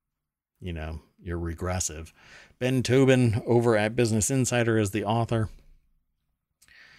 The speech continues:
The Bentonville, Arkansas re-, based retailer offered both early online and in-person Black Friday deals. Nonetheless, Walmart got more search traffic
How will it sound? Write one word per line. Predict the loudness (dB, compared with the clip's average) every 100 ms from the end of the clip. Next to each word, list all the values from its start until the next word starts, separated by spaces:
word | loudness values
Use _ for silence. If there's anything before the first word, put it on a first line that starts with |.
| _ _
The | -10 -6
Bentonville, | -2 -2 -2 -2 -2 -2 -2
Arkansas | -2 -2 -4 -4 -4
re-, | -2 -2 -4 -6 -8
based | -4 -4 -4
retailer | -6 -6 -2 -2 -2 -2
offered | -4 -6 -8 -6
both | -6 -6 -8
early | -4 -2 -2 -2
online | -2 0 0 0 0
and | -2 -2
in-person | -2 -4 -6 -6
Black | -6 -6 -8
Friday | -6 -2 0 0
deals. | 0 0 0 -4 _ _ _ _ _ _ _ _ _ _ _ _ -8
Nonetheless, | -4 -2 -2 -2 -2 -6 -4
Walmart | -2 0 -2 -4
got | -6 -6
more | -2 0 0 -2 -6
search | -8 -6 -6 -6
traffic | -6 -4 -2 -4 -6